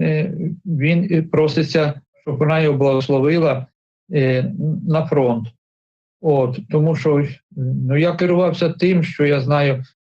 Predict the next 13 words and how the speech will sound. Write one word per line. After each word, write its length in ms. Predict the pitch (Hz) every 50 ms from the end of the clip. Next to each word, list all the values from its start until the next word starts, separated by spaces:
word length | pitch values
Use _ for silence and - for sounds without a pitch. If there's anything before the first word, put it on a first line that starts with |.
| _ _ _ -
во-, 220 | 135 147 160 180
волинські 440 | - 147 147 165 160 - - - 151
воєнкомати 680 | 139 143 135 135 123 143 135 139 151 160 160 160 - 135
в 120 | 123 131
перші 360 | 147 143 139 135 - - 135
дні 300 | 123 135 143 156 156 147 - - - _ _ _
були 240 | - 135 147 147 151
найбільше, 680 | 147 147 147 139 131 160 156 - - 151 139 127 127 - - - - _ _ -
було 440 | - 127 135 147 147 147 147 180 - - -
хлопців, 460 | - 151 151 156 151 151 147 139 135
ті, 120 | 131 151 151
які 420 | 143 139 - 151 143 131 131 - _ _ _ _
побажали 680 | - 135 131 135 123 127 147 151 151 151 151 139 139 -